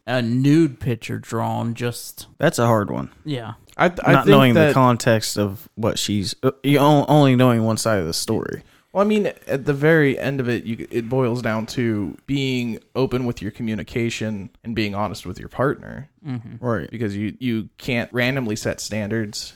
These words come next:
Speaker 3: and not talk to them about why it, it makes you uncomfortable.
Speaker 2: Right.
Speaker 3: And you can't change your values because their values changed, and you're only doing it because it's a
Speaker 2: It kinda looks like you're looking for a problem.
Speaker 3: Right.
Speaker 2: Yeah.
Speaker 3: Which, which isn't good.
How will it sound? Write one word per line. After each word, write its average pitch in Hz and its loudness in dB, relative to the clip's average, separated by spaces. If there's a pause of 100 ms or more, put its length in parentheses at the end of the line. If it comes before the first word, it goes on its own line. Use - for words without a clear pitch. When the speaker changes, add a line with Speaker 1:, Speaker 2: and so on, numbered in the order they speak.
(220)
Speaker 3:
and 104 -6
not 104 -4
talk 107 -6
to 104 -10
them 104 -6
about 95 -6
why 92 -4
it, 76 -8
it 104 -8
makes 87 -10
you 80 -8
uncomfortable. 82 -12
Speaker 2:
Right. 107 -2
Speaker 3:
And 127 -6
you 120 -4
can't 123 -6
change 131 -4
your 117 -6
values 104 -2
because 101 -10
their 117 -2
values 104 -2
changed, 101 -8 (140)
and 110 -6
you're 104 -4
only 107 -4
doing 98 -4
it 85 -8 (160)
because 107 -8
it's - -6
a 90 -4 (260)
Speaker 2:
It - -18
kinda 175 4
looks 143 4
like 131 2
you're 120 2 (220)
looking 113 0
for 95 -4
a 87 -6
problem. 80 -8 (100)
Speaker 3:
Right. 139 -4 (240)
Speaker 2:
Yeah. 92 -4
Speaker 3:
Which, - -8
which 165 0
isn't 165 2
good. 53 -10